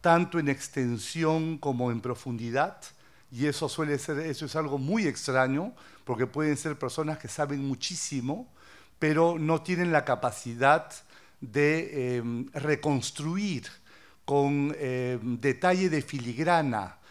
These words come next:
cada uno de esos, eh, de esas partes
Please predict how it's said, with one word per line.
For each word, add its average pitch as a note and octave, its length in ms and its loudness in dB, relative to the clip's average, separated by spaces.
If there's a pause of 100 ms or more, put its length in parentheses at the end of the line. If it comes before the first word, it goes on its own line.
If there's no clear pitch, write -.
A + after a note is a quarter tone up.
(320)
cada F#3 300 8
uno F3 680 4
de C3 180 2
esos, D#3 560 0
eh, B2+ 260 -2
de C3 100 -2
esas D3+ 280 -4
partes D#3 600 0